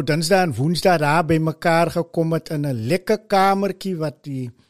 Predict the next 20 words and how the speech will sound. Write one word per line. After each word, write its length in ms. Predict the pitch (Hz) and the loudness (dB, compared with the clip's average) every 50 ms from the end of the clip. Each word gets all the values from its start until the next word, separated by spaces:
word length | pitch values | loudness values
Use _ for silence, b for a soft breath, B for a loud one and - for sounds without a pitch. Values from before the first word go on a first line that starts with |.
| _ _ _ _ _ _ _ | _ _ _ _ _ _ _
wat 180 | - 143 151 - | -6 -6 -6 -4
die 80 | 170 151 | -4 -4
beamptes 580 | 147 175 - 170 185 196 185 - 208 190 - | -4 -4 -2 -2 -2 -2 0 -2 -2 0 0
vir 120 | - 196 180 | 0 0 2
ons 180 | 175 175 - | 0 0 0
daar 260 | - 170 156 156 170 | 0 0 0 0 0
voorsien 560 | 160 - 190 165 156 - - - - 240 233 226 | -2 0 0 0 0 0 0 0 2 4 4 6
het, 200 | 247 240 240 226 | 4 2 0 -2
ook 160 | 220 175 156 | -6 -2 0
daar 280 | 165 156 151 160 175 | 2 2 2 2 0
so 200 | 170 - 208 185 | 0 0 0 0
in 80 | 180 180 | 2 0
die 80 | 180 175 | 0 0
seksie 520 | - - 190 185 185 - - - 190 185 | 0 0 0 0 0 0 -2 -2 0 -2
in. 160 | 190 185 190 _ b b b b b b b b b b b b b b | -2 -4 -6 _ b b b b b b b b b b b b b b
En 520 | - 156 160 165 170 170 170 170 170 160 - _ _ - | -6 -2 0 2 4 4 2 2 0 -4 -10 _ _ -2
ons 340 | 214 220 254 269 262 - | 4 4 4 4 4 0
kon 360 | - - 285 262 247 262 269 262 _ _ _ _ _ _ _ _ _ _ | -2 0 0 0 0 0 -6 -10 _ _ _ _ _ _ _ _ _ _
lekker 560 | - 147 147 151 180 233 - - 277 262 269 - | -8 -4 -2 2 2 2 2 2 2 0 2 2
intiem 840 | 247 220 208 202 - - _ - - 254 269 285 285 254 214 214 | 2 2 2 2 -2 -8 _ 0 4 4 4 4 0 -4 -6 -8